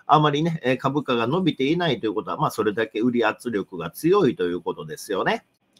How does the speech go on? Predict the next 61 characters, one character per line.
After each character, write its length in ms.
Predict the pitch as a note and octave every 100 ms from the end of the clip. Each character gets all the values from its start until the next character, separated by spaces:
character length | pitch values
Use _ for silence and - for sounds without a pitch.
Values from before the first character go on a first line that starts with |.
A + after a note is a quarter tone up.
| -
空 260 | - F3 F3
売 100 | F3+
り 120 | F3
デ 220 | G3+ G#3
ー 20 | D#3
タ 160 | A#2+
の 120 | B2+
方 160 | D3+ D#3+
も、 180 | F3+ F3+
ま 140 | E3+
あ、 40 | A2+
伸 160 | B2
び 160 | A#2 -
て 140 | -
き 100 | -
て 140 | - A2+
い 40 |
る 100 | F3+
と 140 | F3 G#2
い 40 |
う 60 | F#2
こ 160 | F#2+
と 120 | E2 E2
で、 220 | D#2 - _ - - - -
ま 100 | A#3
あ、 80 |
結 280 | - F#3 B3+ -
果、 580 | D4+ E4+ D4 C3 G#2 F#2+
雇 180 | E3+ F#3+
用 180 | G3+ G#3+
統 420 | G#3+ E4+ E4+ C4+
計 340 | D#3 B2+ A2
が 320 | G2+ F3+ C#3 A2
終 320 | D3+ E3+ F3+
わ 60 |
る 40 | E3+
ま 140 | A#2+
で 160 | G2 G2
は 420 | B2 E3 C#3 F#2+
レ 160 | F#2+ C3
ン 100 | C3+
ジ 160 | C3+ B2+
に 80 |
入 280 | B2 A2+ A#2+
っ 80 | A#2+
て、 200 | - F2+
雇 220 | - D#3
用 180 | D3+ D3
統 320 | D3+ G#3 G#3
計 200 | F#3+ G#3
後 160 | G3 G#3
ど 220 | C3+ D3+
う 40 | E3+
な 120 | A#2
っ 120 | -
て 100 | F#2
い 100 | G#2
く 100 | F3
の 140 | F3+ -
か 140 | G#2
と 160 | -